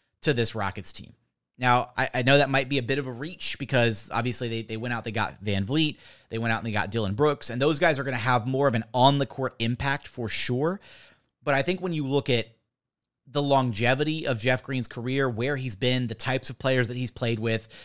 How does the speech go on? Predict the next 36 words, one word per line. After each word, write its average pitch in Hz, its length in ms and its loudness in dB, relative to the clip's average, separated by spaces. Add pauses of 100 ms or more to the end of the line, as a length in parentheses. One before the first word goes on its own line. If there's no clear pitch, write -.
(160)
uh, 113 180 2
the 107 140 -2
season 185 460 -2
that 139 80 -8
he's 131 160 -6
coming 151 340 0
off 110 240 0
of, 104 260 -2 (300)
the 135 580 0 (440)
knowledge 147 600 4
and 135 160 0
wisdom 143 360 2
that 117 100 -2
he'll 123 100 -4
be 131 140 0
able 123 160 2
to 117 120 -2
impart 120 440 2
on 117 140 -4
some 135 100 -2
of 127 60 -2
these 117 180 -2
young 117 220 0
players. 113 340 -2
He 220 240 -6
literally 254 560 -2
just 156 180 -2
won 160 160 0
a 147 60 0
championship 120 640 -2 (300)
with 139 400 4 (200)
Jamal 143 400 4
Murray 135 520 2
and 120 500 2
Nikola 127 380 0
Jokic, 113 500 0